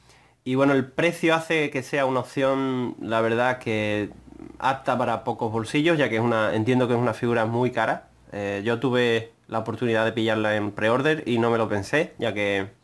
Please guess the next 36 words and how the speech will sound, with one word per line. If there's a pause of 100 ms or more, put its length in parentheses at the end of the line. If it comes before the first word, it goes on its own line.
(580)
preveía
que
iba
a
pasar
algo
así,
un
producto
limitado
de
figu-,
de, (160)
de
Figuarts, (100)
de
la
línea
Star
Wars,
pues (220)
la
verdad
que
tiene (520)
pocas
posibilidades
de
no
ser
una
pieza
cara. (440)
Eh,
y
bueno,